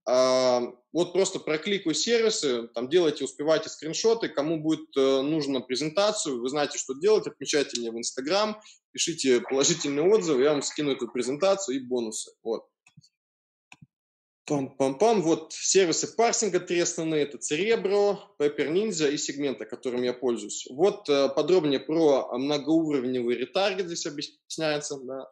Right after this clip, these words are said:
А, здесь вот рекомендации по перформанс-маркетингу, быстро фоткайте. Эм, анализ интересов аудитории, тоже есть такой сервис прикольный, которым можно пользоваться. А, А Б Т сайтов.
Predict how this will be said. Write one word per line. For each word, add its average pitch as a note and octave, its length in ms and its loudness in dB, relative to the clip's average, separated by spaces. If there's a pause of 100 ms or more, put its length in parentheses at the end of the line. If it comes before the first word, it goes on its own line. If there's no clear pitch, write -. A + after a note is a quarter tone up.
А, A2+ 340 -2
здесь C#3+ 240 0
вот A2+ 100 -4
рекомендации C3 680 0
по - 60 -10
перформанс-маркетингу, D#3 1000 -2
быстро A2 460 -4 (180)
фоткайте. F3+ 480 2 (960)
Эм, A#2 520 2 (920)
анализ D#3 440 0
интересов D3 560 -2
аудитории, B2 540 2
тоже B2+ 240 -4
есть A#2+ 100 -6
такой B2+ 220 -6
сервис B2+ 300 -2
прикольный, B2 500 0
которым A2+ 320 -4
можно A2+ 180 -2
пользоваться. A2 580 -2 (1040)
А, A#2 380 2
А C#3+ 160 0
Б C#3+ 120 -2
Т C#3 180 -2
сайтов. G3 580 -4